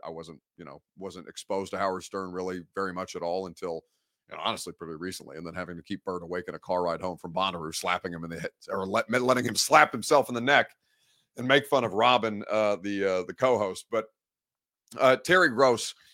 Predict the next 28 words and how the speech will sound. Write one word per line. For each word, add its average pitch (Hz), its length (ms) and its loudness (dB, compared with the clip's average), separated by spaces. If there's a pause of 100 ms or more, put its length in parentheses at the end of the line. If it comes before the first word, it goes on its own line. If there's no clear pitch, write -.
(400)
uh, 127 280 10
at 120 140 4
N 135 140 4
P 131 180 2
R, 127 380 6
she's 131 400 -4
been 123 200 -2
doing 131 220 0
it. 131 140 -2
I, 113 180 2
I 120 80 -2
think 117 240 -10
that 107 120 -6 (100)
that 104 160 -2
show's 110 180 -4
been 110 140 -8
on 98 100 -6
the 92 80 -8
air 101 120 -4
for 90 120 -20
fifty 101 320 -10
years. 90 320 -8
They 92 100 -4
interview 95 460 -8 (760)
everybody 101 720 2
from, 98 580 -2 (100)
um, 98 480 -2 (760)
uh, 104 340 0